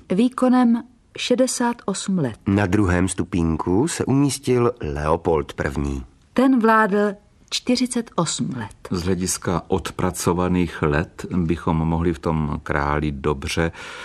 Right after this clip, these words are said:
Speaker 3: a neb Vladislavu Jagelonském spatřovat panovníka z nejzasloužilejších.
Speaker 2: Mohli, ale to bychom asi měřili špatným metrem.
Speaker 3: Jak to?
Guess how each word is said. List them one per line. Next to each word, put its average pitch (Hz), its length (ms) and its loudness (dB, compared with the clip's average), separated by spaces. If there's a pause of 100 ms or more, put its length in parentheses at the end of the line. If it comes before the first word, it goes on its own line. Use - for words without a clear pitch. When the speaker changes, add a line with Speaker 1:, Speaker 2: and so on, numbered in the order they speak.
(200)
Speaker 3:
a 85 80 -2
neb 73 220 -4
Vladislavu 76 680 -2
Jagelonském 82 1400 0
spatřovat 104 640 -2 (220)
panovníka 95 760 0
z 98 100 -4
nejzasloužilejších. 90 1300 -2
Speaker 2:
Mohli, 147 540 2 (420)
ale 104 140 0
to - 100 -2
bychom 107 360 0
asi 85 220 0
měřili 87 460 2
špatným 82 540 -4
metrem. 78 540 -2
Speaker 3:
Jak 78 260 -2
to? 80 180 -2